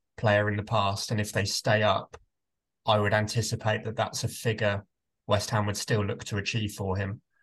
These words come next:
Arsenal would be able to play with that kind of money now. I know that they backed away from the Mudryk deal because of the, how the payments were going to be, um, set up, but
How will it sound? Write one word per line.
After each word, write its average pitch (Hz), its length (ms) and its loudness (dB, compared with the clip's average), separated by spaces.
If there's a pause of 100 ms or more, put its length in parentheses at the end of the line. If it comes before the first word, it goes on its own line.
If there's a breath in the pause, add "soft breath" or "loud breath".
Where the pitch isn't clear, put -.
(640)
Arsenal 156 380 6
would 139 140 2
be 143 80 6
able 135 240 6
to 123 140 0
play 127 540 4
with 120 120 -4
that - 180 2
kind 120 220 6
of 113 60 4
money 123 260 6
now. 104 180 4
I 107 80 6
know 113 240 4
that 113 160 -4
they 113 320 2 (160)
backed - 300 0
away 117 260 6
from 117 160 0
the 110 60 4
Mudryk 127 440 0
deal 135 240 4
because 131 300 0
of 107 80 -2
the, 117 260 2 (840 loud breath)
how 147 160 6
the 135 80 4
payments 147 460 4
were 151 60 2
going 135 240 8
to 131 120 0
be, 127 480 4 (240)
um, 117 460 2
set - 340 2
up, 147 340 4
but 123 300 6